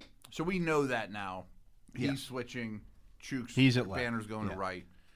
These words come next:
Speaker 1: Do you know the answer to this question? Which, if you asked Chuks, which position would you rather play? Do we know?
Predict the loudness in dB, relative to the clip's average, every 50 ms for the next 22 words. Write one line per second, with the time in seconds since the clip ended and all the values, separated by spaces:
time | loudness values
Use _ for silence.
0 | -20 -20 -20 -18 -12 -8 -6 -4 -2 -2 -2 0 0 0 -2 -2 -4 -6 -10 -10
1 | -10 -10 -12 -12 -10 -8 -6 -6 -6 -8 -8 -6 -6 -6 -6 -8 -10 -14 -16 -16
2 | -8 -8 -6 -6 -8 -10 -18 -14 -10 -10 -8 -8 -4 -2 0 2 2 0 -2 -6
3 | -14 -8 -6 -4 -4 -4 -6 -10 -12 -8 -8 -8 -8 -8 -10 -10 -8 -6 -6 -6
4 | -6 -6 -6 -6 -6 -6 -6 -6 -6 -4 -4 -4 -4 -6 -10 -12 -10 -10 -8 -8
5 | -8 -10 -12 -12 -12 -12 -10 -8 -8 -8 -6 -6 -6 -8 -10